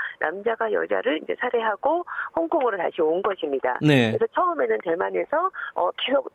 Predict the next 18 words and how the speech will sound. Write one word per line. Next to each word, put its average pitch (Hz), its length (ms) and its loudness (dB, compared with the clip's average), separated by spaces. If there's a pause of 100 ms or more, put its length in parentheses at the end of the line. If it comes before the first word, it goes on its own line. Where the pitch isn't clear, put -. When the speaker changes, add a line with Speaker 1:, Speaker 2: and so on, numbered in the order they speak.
(160)
Speaker 1:
이제 185 160 0
넘겨달라고 170 680 0
했죠. 175 580 -2
Speaker 2:
네. 123 240 4
Speaker 1:
왜냐하면, 175 340 0
어, 277 160 0
이거 220 140 0
홍콩 311 360 -2
안에서는 170 640 0 (300)
살인 277 240 -2
죄로 180 200 0 (140)
처벌을 277 320 0
할 214 200 -4
수가 - 160 0
없었고요. - 640 -2
Speaker 2:
네. 113 380 2
Speaker 1:
그래서 269 440 2
말씀처럼 208 760 -2